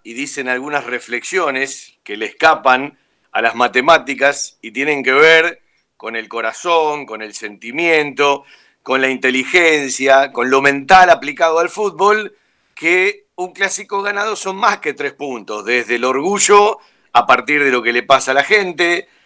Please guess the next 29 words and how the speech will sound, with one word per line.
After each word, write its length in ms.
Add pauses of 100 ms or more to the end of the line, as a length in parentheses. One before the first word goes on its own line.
(260)
desde 320
la 160
confianza, 760 (140)
a 140
partir 360
de 100
lo 120
que 80
le 120
puede 260
pasar 320
a 20
un 100
plantel, 680 (520)
de 420
arrancar 540
mañana 680
una 220
nueva 260
semana 380
de 100
trabajo 500
porque 240
el 120
plantel 720
tiene 280
libre 440
hasta 260
mañana, 560